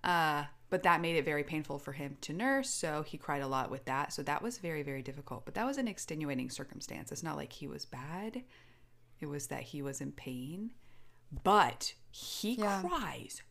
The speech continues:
Speaker 1: so much louder than Roland did.
Speaker 2: <laughs> Oh,
Speaker 1: To the
Speaker 2: no.
Speaker 1: point where, like, when he first was crying as a newborn, Luke and I were like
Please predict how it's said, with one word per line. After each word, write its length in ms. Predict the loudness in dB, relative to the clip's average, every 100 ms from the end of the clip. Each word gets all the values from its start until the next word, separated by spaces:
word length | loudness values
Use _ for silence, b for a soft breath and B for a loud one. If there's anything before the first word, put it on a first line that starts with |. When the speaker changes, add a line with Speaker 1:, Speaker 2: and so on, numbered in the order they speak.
| -6
Speaker 1:
so 680 | 4 6 6 4 2 -2 -4 -8
much 540 | -4 -2 -2 -4 -12 -10 -6
louder 720 | -2 0 2 0 -2 -8 -14 -18 -18 -6
than 200 | -2 -2
Roland 360 | 0 -2 -4 -6
did. 280 | -8 -10 -16
Speaker 2:
<laughs> 840 | -20 -20 -20 -20 -20 -20 -18 -4 6
Oh, 340 | 12 12 12 12 12
Speaker 1:
To 100 | 12
the 120 | 12
Speaker 2:
no. 60 | 8
Speaker 1:
point 420 | 6 6 6 6
where, 240 | 8 8 10
like, 260 | 10 8 6
when 120 | 4
he 220 | 2 -2
first 360 | -4 -2 -4 -2
was 140 | -4
crying 340 | -2 0 0 0
as 100 | 0
a 40 |
newborn, 540 | 0 0 0 -2 -2 -4
Luke 160 | -4 -2
and 80 | -2
I 60 |
were 140 | 0 0
like 360 | 0 -2 -4